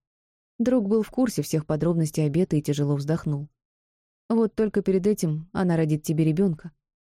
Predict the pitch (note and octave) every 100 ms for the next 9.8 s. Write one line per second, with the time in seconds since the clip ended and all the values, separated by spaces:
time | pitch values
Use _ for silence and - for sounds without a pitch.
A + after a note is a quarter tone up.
0 | _ - - A#3 A#3+ G#3+ A3 A3 A#3+ D#3
1 | - C#3+ C#3+ C#3+ D3+ - _ _ _ _
2 | _ _ _ _ _ - F#3+ F#3+ - F3+
3 | E3+ - E3+ F3 - B3 D3+ - _ _
4 | _ - F#3+ E3 D#3+ D#3+ D#3 D#3 D#3+ F#3
5 | F3+ G3+ C#3+ C3+ - _ _ _ B3+ A#3
6 | G3 F3+ F#3+ E3+ A3+ G#3+ D#3+ D3+ - G#3
7 | D#3 D3+ - D3 D#3 D3+ F#3+ D3+ - D#3
8 | _ _ _ _ _ G#3+ E3+ D#3 D3 D3
9 | D3 D3+ C#3+ D3 D3 D3 D#3+ D3+